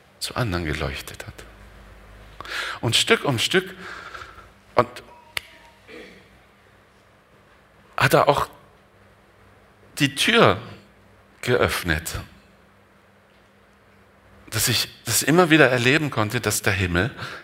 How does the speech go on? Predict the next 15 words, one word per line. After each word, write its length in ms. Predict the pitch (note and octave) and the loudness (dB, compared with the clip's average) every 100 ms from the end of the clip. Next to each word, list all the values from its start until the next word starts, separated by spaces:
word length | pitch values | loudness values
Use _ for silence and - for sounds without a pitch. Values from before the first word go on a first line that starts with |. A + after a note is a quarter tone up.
| - | -10
die 100 | G#2 | -6
Erde 220 | F#2 E2 | -6 -6
berührt. 540 | G#2 B2+ G3 E3 - - - - _ _ _ _ _ - - - - - _ _ _ - - - _ _ _ _ _ _ _ _ _ - | -8 -8 -8 -8 -12 -18 -20 -20 _ _ _ _ _ -20 -20 -20 -20 -20 _ _ _ -20 -20 -20 _ _ _ _ _ _ _ _ _ 2
Das 360 | D#3+ G3 - - - - - - _ - - | 4 4 0 -6 -16 -20 -20 -20 _ -20 -18
will 340 | A#2 C3+ C3+ | 0 2 2
Gott 280 | - G2 - | 0 -4 -4
tun. 400 | - F2 D2 C#2+ - - - - _ _ _ _ - | -8 -8 -8 -10 -14 -20 -20 -20 _ _ _ _ -8
Wer 300 | F2+ B2 D#3+ | 0 0 2
kann 260 | C#3+ B2+ | 0 0
von 160 | C3 A#2+ | -2 -2
Gott 200 | G#2+ - | -4 -4
gebraucht 440 | G#2+ F#2+ F#2 - | -4 -2 -2 -4
werden? 220 | F2+ F2+ - | -6 -6 -4
Prinzipiell 880 | - A#2+ C#3 A2+ - - F#2 G2+ G#2 | 0 0 0 -2 -4 2 4 4 2
jeder, 520 | F#2+ F2+ G2+ G#2+ G2 | 0 2 4 4 2